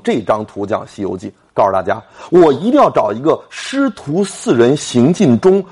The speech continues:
正脸对着我们大家，而且人人都穿着工作服的照片。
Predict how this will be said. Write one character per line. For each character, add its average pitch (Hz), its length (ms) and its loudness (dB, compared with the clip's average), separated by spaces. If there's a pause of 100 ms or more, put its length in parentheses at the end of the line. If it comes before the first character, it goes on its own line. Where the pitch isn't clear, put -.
(180)
正 214 240 2
脸 104 260 0
对 190 140 2
着 131 80 2
我 110 120 2
们 107 100 -4
大 127 140 0
家， 139 220 0 (200)
而 165 140 0
且 147 180 0
人 123 240 2
人 208 140 -2
都 185 80 0
穿 190 260 -4
着 131 160 -2
工 254 340 -2
作 180 200 2
服 107 420 -8
的 349 100 2
照 107 140 -2
片。 101 180 -10